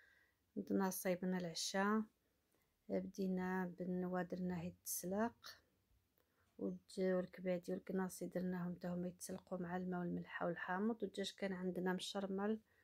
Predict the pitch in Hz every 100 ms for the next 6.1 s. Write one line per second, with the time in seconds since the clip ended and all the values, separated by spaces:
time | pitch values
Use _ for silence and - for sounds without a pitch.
0 | - - _ _ - 190 185 - 202 214
1 | 214 202 196 190 185 185 180 180 180 175
2 | - 180 180 180 175 165 180 180 180 185
3 | 196 175 180 185 180 185 208 226 220 -
4 | 208 202 190 190 - 185 180 180 180 170
5 | 175 185 190 - - 180 180 185 196 214
6 | 220